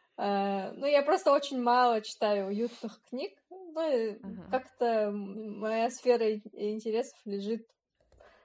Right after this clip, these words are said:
Speaker 1: почему-то вне уютных книг. Эм,
Speaker 2: Мгм.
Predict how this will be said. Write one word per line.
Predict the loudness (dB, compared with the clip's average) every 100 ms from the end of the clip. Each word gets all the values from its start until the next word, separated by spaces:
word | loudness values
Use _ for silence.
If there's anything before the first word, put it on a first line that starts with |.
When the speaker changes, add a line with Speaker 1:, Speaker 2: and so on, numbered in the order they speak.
| _ _ 0
Speaker 1:
почему-то | 0 0 -2 2 0
вне | 0 0 2 2 -2
уютных | -6 -4 -2 -4 -6 -8
книг. | -8 -8 -8 _ _ _ _ _ _ -6
Эм, | -2 0 0
Speaker 2:
Мгм. | -2 -4 -8 -16